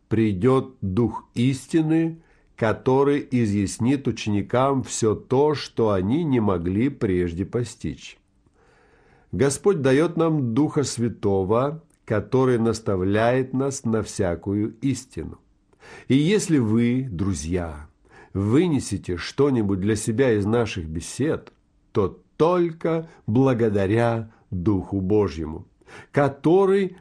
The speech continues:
откроет вашему сердцу Божье Слово. Итак, всякий раз начинайте чтение Библии с молитвы и просите Духа Божьего быть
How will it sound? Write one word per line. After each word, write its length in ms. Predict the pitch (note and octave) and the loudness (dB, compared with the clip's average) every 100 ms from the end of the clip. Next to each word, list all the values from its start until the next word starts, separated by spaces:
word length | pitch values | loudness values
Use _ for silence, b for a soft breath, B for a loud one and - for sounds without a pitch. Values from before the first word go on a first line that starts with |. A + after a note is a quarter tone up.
| _ | _
откроет 1160 | - A#2+ A2+ - G2+ F#2 D3 F#3+ D#3 E2 - - _ _ _ _ - | -4 -4 -6 -8 -4 0 0 2 0 -2 -6 -16 _ _ _ _ -16
вашему 640 | D#2+ F#2 B2 G#2 F2+ E2 | -4 0 0 0 -6 -8
сердцу 840 | D#2 - A#2 D3+ E3+ F3 - D#3 D#3+ _ _ - | -10 -6 0 0 0 -8 -8 -8 -10 _ _ -10
Божье 760 | D#2+ G2 G#2 F2 E2+ F2+ F#2 - | -4 0 0 -2 -4 -6 -8 -14
Слово. 680 | - - D#2+ D#2 D#2 D2 - _ _ _ B B B | -20 -12 -10 -8 -8 -12 -20 _ _ _ B B B
Итак, 340 | D#3 A3 G#3+ | 2 2 -2
всякий 440 | - - G#3 G3+ G3+ | -2 0 0 0 0
раз 440 | D#3 G2+ - - _ b b | 2 0 -4 -14 _ b b
начинайте 680 | G#2+ C3 - D#3 F#3+ D#3+ C3+ | 0 0 0 2 2 0 -4
чтение 500 | - - D#3+ B2+ G#2 | -2 0 2 2 0
Библии 560 | F#2+ F#3 E3 G#2+ F2+ | 0 -2 0 0 -2
с 220 | F2 - G2 | -2 -4 -2
молитвы 760 | G#2 G#2 A2 A2 - C#2+ C#2+ _ _ B B B | 0 0 0 -2 -8 -12 -14 _ _ B B B
и 140 | C#3 | 2
просите 540 | D#3+ F3 E3+ G#3 - C3 | 4 2 2 -2 0 0
Духа 400 | G2 F#3+ F#3+ E3+ | 2 0 0 0
Божьего 720 | E3+ F3+ D#3 E3+ E3 D#3+ D#3+ B B | 2 2 0 0 0 0 -4 B B
быть 380 | E2+ B2+ D#3 | -2 -2 -2